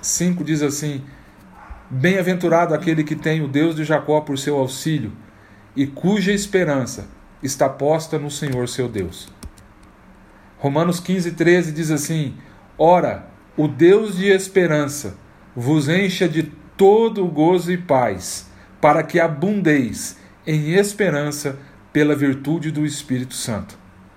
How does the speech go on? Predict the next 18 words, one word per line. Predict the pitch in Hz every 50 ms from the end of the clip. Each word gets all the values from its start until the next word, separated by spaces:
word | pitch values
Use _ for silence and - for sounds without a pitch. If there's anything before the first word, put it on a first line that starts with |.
| - - - - - - - - - - - - - - - - - - - - - - -
E | 127
Romanos | 131 135 143 143 151 165 170 165 - -
cinco, | - 185 180 175 180 135 120
três | - - 156 160 165 156 151
e |
quatro | 147 - 151 147 147 147 - 139
diz | 147 143 143
assim: | 147 135 139 - 151 139 131 117 - - - - - - - - -
"E | - 156
não | 147 147 175 214
somente | 220 - 226 202 214 214 208 -
isso, | 214 190 160 135 - - - - - - - - - - - - - - -
mas | 135 151 151 151 151
também | - 160 160 170 180
nos | 180 185 175 156
gloriamos | 160 180 180 175 175 175 170 185 185 180 165
nas | 147 156 143 139
tribulações, | - 135 131 127 127 123 117 117 - 120 110 104 95 - - -